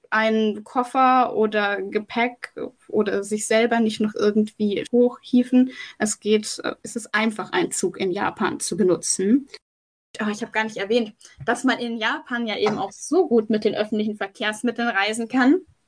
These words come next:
dass man auch drei Städte an einem Tag machen kann, was wir gemacht haben.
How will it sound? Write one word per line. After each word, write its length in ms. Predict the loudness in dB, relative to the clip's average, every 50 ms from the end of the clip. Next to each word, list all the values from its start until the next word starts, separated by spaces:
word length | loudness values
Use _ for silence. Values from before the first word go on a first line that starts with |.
| -10 -4 -2
dass 140 | 0 2
man 120 | 2 2 2
auch 140 | 2 2 2
drei 220 | 2 2 2 2
Städte 320 | 0 -2 -2 -2 0 0
an 120 | 0 0 0
einem 240 | 0 0 0 -2 -4
Tag 300 | 0 2 2 2 0 -2
machen 220 | -8 -10 -10 -12
kann, 260 | -10 -8 -6 -4 -2 -4
was 220 | -4 -4 -4 0
wir 140 | 0 2 2
gemacht 440 | 4 4 4 4 2 0 -4 -4 -2
haben. 500 | -2 -2 0 -2 -2 -2 -4 -4 -6